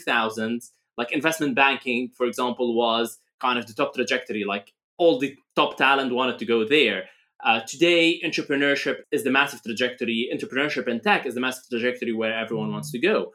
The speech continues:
I think the insight that, that Sachin mentioned, uh, is very powerful here, because it's really important to think whether pursuing this shiny career trajectory where everyone is going is actually the right thing for you to do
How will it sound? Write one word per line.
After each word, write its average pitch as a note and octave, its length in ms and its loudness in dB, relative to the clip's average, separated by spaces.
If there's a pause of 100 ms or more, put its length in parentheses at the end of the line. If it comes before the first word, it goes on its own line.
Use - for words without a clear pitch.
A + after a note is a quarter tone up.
(300)
I E3+ 80 4
think G#3 220 2
the F3 200 0
insight F#3 440 2
that, B2+ 120 2 (100)
that B2+ 120 -2
Sachin D3+ 340 0
mentioned, B2+ 680 0 (160)
uh, A2+ 260 2 (100)
is C3+ 100 0
very E3+ 180 4 (120)
powerful G#3 360 2
here, A#2 280 0 (100)
because C3+ 240 0 (440)
it's - 340 -8 (120)
really G3+ 260 4 (120)
important E3 600 2
to C3 60 -10
think F3 480 -2
whether C3 480 4 (420)
pursuing D#3 580 4
this C3 180 -2
shiny D#3 480 0
career C3+ 320 2
trajectory B2+ 640 -4
where A2 200 -2
everyone C#3+ 420 0
is G#2+ 80 -8
going A#2+ 500 0 (560)
is D3+ 100 -4
actually D3 360 0
the B2 200 2
right B2+ 160 0
thing A#2+ 220 -4
for A2 200 -6
you B2 340 -2
to A2+ 80 -6
do A2+ 200 -2